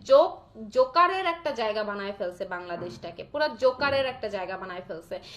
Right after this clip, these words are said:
এদিক দিয়ে তারা বিভিন্ন জেলায় ঘুরতেছে, তাদের পকেটে দশটা টাকাও নাই, কিন্তু তারা বিভিন্ন জেলায় ঘুরতেছে।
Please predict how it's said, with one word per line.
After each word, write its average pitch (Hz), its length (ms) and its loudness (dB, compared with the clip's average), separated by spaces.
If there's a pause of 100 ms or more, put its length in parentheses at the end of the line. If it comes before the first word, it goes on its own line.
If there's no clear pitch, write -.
(140)
এদিক 349 300 0
দিয়ে 403 140 0
তারা 427 220 0
বিভিন্ন 403 720 0
জেলায় 262 320 2
ঘুরতেছে, 208 400 -4
তাদের 466 320 -2
পকেটে 339 300 0
দশটা 262 440 -4
টাকাও 254 340 -4
নাই, 392 180 -4 (200)
কিন্তু 285 200 -6
তারা 247 220 -2
বিভিন্ন 277 580 -6
জেলায় 254 640 2
ঘুরতেছে। 180 560 -10